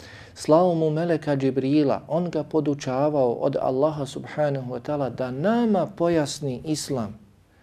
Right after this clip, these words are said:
da nama pojasni kako živjeti kao musliman, biti musliman, kako, na koji način.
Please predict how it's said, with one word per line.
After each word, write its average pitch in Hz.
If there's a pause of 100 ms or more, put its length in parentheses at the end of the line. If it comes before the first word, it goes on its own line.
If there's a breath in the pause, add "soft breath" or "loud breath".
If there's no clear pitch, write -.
(400 soft breath)
da 139
nama 202
pojasni 175
kako 180
živjeti 156
kao 131
musliman, 123 (760 soft breath)
biti 180
musliman, 143 (280)
kako, 190 (100)
na 143
koji 185
način. 143